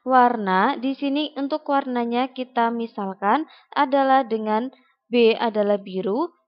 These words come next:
M merah, K kuning, H hijau, dan P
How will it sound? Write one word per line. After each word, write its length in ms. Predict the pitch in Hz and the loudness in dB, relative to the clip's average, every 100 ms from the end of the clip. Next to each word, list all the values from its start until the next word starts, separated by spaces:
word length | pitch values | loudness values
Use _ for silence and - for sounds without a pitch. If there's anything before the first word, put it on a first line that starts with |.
| - | -2
M 320 | 247 269 302 _ 285 | 0 0 -4 _ -4
merah, 400 | 311 320 269 285 - _ - | 0 2 2 2 -2 _ -2
K 320 | 240 233 240 _ | 2 2 0 _
kuning, 560 | 214 196 190 214 311 - _ | -6 -4 -2 -2 -4 -6 _
H 320 | - 240 277 269 | 2 4 4 2
hijau, 560 | - 247 - 226 220 262 - _ | -4 -4 0 2 4 2 -6 _
dan 400 | - 208 202 202 | 2 2 2 -4
P 240 | 214 226 | -4 -2